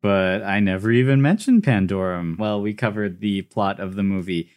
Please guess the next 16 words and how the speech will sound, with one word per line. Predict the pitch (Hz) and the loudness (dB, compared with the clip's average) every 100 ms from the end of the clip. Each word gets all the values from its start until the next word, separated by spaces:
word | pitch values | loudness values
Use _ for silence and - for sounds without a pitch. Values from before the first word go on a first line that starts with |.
| _ | _
You | 120 | 2
might | 131 135 | 4 2
be | 127 | 0
asking | 117 123 127 123 | 0 0 2 2
yourself, | 131 151 160 - | 2 0 -2 -2
"What | 175 196 214 | -2 0 0
is | 269 254 | -2 -6
Pandorum? | - 135 117 107 104 98 87 87 | 0 2 2 2 0 -2 -2 -4
Why | 98 | -2
is | 120 127 | 0 -2
this | 160 - | -4 -6
the | |
title | 170 180 175 180 | -2 0 0 -2
of | |
the | 180 | 0
movie?" | 196 240 143 95 | 2 2 0 -2